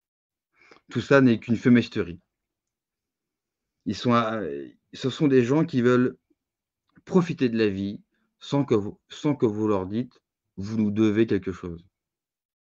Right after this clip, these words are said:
C'est pas extraordinaire, quand même, tous, tous ces gens qui sont devenus riches parce qu'un pays les a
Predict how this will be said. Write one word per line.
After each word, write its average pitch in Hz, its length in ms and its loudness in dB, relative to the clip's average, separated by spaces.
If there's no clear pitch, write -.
C'est 107 80 0
pas 117 220 2
extraordinaire, 113 640 -2
quand 104 140 -2
même, 120 200 -2
tous, 135 160 -10
tous 151 140 -6
ces 135 180 0
gens 147 240 0
qui 139 140 -10
sont 127 160 -4
devenus 127 440 2
riches 117 320 0
parce 95 200 -8
qu'un 101 260 -4
pays 117 380 -2
les 98 180 -2
a 101 80 -4